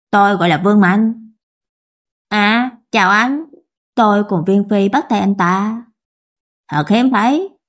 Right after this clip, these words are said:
tôi có nghĩ ngoại trừ tôi cùng cô ấy sẽ không có ai đến. Không ngờ các cậu vẫn nhớ đến cậu ấy, thật là có tâm." Vương Mạnh cười, chỉ qua cô gái đứng bên cạnh.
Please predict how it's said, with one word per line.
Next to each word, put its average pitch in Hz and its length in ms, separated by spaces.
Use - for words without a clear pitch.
tôi 208 200
có 247 100
nghĩ 220 200
ngoại 180 280
trừ 156 280
tôi 196 160
cùng 147 180
cô 190 80
ấy 254 480
sẽ 190 180
không 202 220
có 226 80
ai 190 140
đến. 208 260
Không 196 240
ngờ 151 240
các 247 180
cậu 165 280
vẫn 180 140
nhớ 247 120
đến 285 100
cậu 160 140
ấy, 254 340
thật 156 180
là 151 100
có 233 120
tâm." 226 540
Vương 233 200
Mạnh 226 180
cười, 180 520
chỉ 190 180
qua 196 320
cô 190 160
gái 196 280
đứng 277 160
bên 196 220
cạnh. 185 480